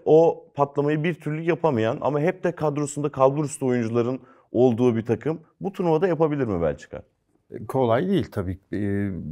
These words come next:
Speaker 2: Belçika'nın turnuva kazanma alışkanlığı pek, e, olmadığını, e,
Speaker 1: İki kez
Speaker 2: izleyicilerimiz
Speaker 1: üçüncülüğü var
Speaker 2: de,
Speaker 1: işte, seksen altı ve iki bin on sekiz.
Speaker 2: biliyorlar. Ama ben çocukken de Belçika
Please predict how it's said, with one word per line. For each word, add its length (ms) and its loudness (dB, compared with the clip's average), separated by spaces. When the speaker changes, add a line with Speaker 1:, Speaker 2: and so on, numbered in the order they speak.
Speaker 2:
Belçika'nın 440 2
turnuva 360 2
kazanma 540 4
alışkanlığı 640 0
pek, 420 -6
e, 300 -2
olmadığını, 520 4
e, 40 -6
Speaker 1:
İki 160 -4
kez 140 4
Speaker 2:
izleyicilerimiz 500 6
Speaker 1:
üçüncülüğü 200 4
var 120 8
Speaker 2:
de, 40 2
Speaker 1:
işte, 180 -4
seksen 340 0
altı 260 -2
ve 80 -2
iki 200 -8
bin 60 -6
on 40 -2
sekiz. 140 2
Speaker 2:
biliyorlar. 300 0
Ama 180 4
ben 120 2
çocukken 560 0
de 120 0
Belçika 540 0